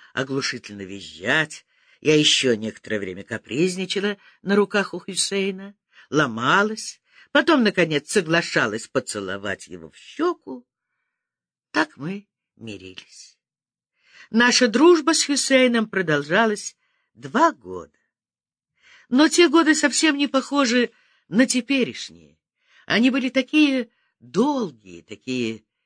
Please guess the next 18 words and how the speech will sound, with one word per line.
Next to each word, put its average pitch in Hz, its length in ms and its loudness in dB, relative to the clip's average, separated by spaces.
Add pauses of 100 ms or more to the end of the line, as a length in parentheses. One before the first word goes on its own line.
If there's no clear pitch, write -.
(160)
бесконечные. 104 880 -8 (1900)
Может, 349 420 6
нехорошо, 262 680 4
что, 220 200 0
вспоминая 220 580 2
свое 214 320 4
детство, 226 400 2
я 196 120 6
все 220 220 2
время 208 280 2
говорю 208 440 4 (260)
про 220 140 2
Фатму 214 640 0 (200)
и 185 120 -2
Хюсейна. 214 760 -4 (1160)
Мой 190 280 4
отец 208 340 2
был 220 280 4